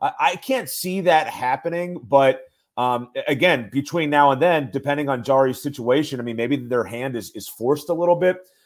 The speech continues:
Uh, I think, though, that they're probably a little bit more, they're probably a little bit more comfortable right now with Casey DeSmith than they were, say, three, four weeks ago. I mean, I, I think he's coming off a, a really solid performance,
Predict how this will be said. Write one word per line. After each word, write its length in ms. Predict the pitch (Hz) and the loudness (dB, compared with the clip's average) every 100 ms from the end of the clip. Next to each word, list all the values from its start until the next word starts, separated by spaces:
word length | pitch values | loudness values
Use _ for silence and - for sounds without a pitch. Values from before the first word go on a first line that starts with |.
| _ - | _ 0
Uh, 220 | 127 131 - | 2 2 2
I 140 | 196 | 2
think, 280 | 247 311 220 | 2 -2 0
though, 200 | 214 208 | 4 4
that 160 | 175 123 | 4 4
they're 120 | 160 | 2
probably 680 | 160 156 156 170 165 170 147 | 2 2 2 0 -2 2 2
a 80 | 131 | 0
little 320 | 131 135 175 | -2 0 0
bit 240 | 185 185 135 | 0 -2 -6
more, 720 | 131 143 147 151 147 139 131 _ - _ _ _ _ _ - 160 | -4 0 2 4 4 2 -4 _ -20 _ _ _ _ _ -20 -4
they're 140 | 165 | -2
probably 360 | 175 233 339 294 | -2 -6 -2 -2
a 60 | |
little 260 | 160 160 180 | 0 0 0
bit 120 | 180 | 0
more 180 | 160 160 | 0 0
comfortable 680 | 160 147 143 151 139 143 135 | 0 -4 -2 -4 0 0 0
right 320 | 120 131 127 | 0 0 0
now 380 | 117 117 113 110 | -6 -4 0 2
with 180 | 107 104 | 0 -4
Casey 340 | - 110 - | -8 -8 -8
DeSmith 480 | 101 104 - 107 104 101 98 | -10 -10 -8 -2 -2 -4 -10
than 160 | 104 | -6
they 100 | 104 | -4
were, 280 | 101 104 104 | -2 -2 -2
say, 640 | - - 104 98 95 90 _ _ _ _ _ _ - | -4 -2 0 2 0 -6 _ _ _ _ _ _ -8
three, 260 | 117 117 | -4 -2
four 480 | 101 - 123 110 107 | -4 -4 -2 0 0
weeks 340 | 92 92 - | -2 -6 -8
ago. 240 | 87 85 80 | -8 -4 -4
I 40 | |
mean, 180 | 92 104 | -6 -8
I, 160 | 110 104 | -8 -10
I 100 | 120 | -8
think 180 | 156 | -8
he's 180 | 131 139 | -8 -10
coming 280 | - 147 147 | -4 -4 0
off 240 | 139 131 | 0 2
a, 60 | 120 | 0
a 140 | 110 | -2
really 240 | 113 135 143 | -2 0 -2
solid 440 | - 139 127 123 | 0 0 2 0
performance, 580 | 120 - 123 123 120 | -4 -2 -2 -2 -6